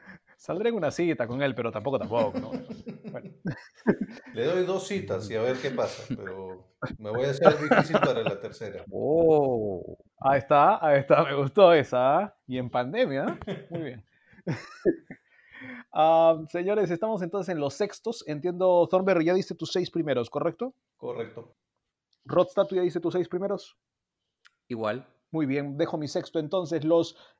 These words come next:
Speaker 1: Indianapolis Colts para mí van a estar como parte de los comodines de la A F C. Una razón para que los Colts sean parte de los playoffs, me parece que es uno de los calendarios de la liga más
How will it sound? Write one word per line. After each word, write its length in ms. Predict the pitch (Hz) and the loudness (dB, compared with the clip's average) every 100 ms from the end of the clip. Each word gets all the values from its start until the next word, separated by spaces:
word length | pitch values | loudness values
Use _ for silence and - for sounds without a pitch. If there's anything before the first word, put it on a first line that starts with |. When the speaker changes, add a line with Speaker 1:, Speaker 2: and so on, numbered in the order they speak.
| _ - | _ -2
Speaker 1:
Indianapolis 800 | 269 220 196 180 190 185 175 165 | 0 -2 -4 -2 -2 0 -2 0
Colts 240 | 190 165 | -2 0
para 160 | - 160 | -2 -4
mí 140 | 175 | -2
van 180 | 175 165 | -4 -2
a 40 | |
estar 300 | 156 180 175 147 | -4 -2 -2 -4
como 200 | 151 143 | -8 -2
parte 320 | 170 160 160 | -2 -2 -4
de 160 | 156 143 | -2 -2
los 200 | 143 - | -4 -4
comodines 500 | 160 196 202 131 117 | -2 0 0 -2 -4
de 80 | |
la 140 | 131 143 | 0 2
A 80 | 147 | 2
F 180 | 139 | -2
C. 300 | 127 190 202 - _ _ _ _ | -6 -4 -4 -8 _ _ _ _
Una 220 | 277 247 | 2 6
razón 480 | 220 185 208 175 113 | 6 6 4 0 -2
para 200 | - 135 | -2 -2
que 80 | 135 | 0
los 120 | 139 | 0
Colts 260 | - 170 139 | 2 2 0
sean 540 | 175 165 151 147 139 _ | -2 0 0 -4 -12 _
parte 280 | - 165 156 | -2 -2 -2
de 40 | 143 | -6
los 160 | 139 | -6
playoffs, 600 | 165 165 175 185 - - _ _ _ _ | -4 0 2 0 -4 -20 _ _ _ _
me 240 | 143 185 | -6 -6
parece 460 | - 160 165 165 160 | 0 0 0 -4 -8
que 80 | 135 | -8
es 100 | 160 | -8
uno 160 | 151 | -6
de 100 | 143 | -4
los 180 | 135 123 | -6 -6
calendarios 640 | 135 123 135 143 143 143 | -6 -6 -2 -2 -2 -6
de 100 | 131 | -6
la 80 | 120 | -6
liga 380 | 135 147 151 - _ | -6 -4 -4 -4 _
más 640 | 139 147 170 - - - | -8 -6 -6 -8 -20 -20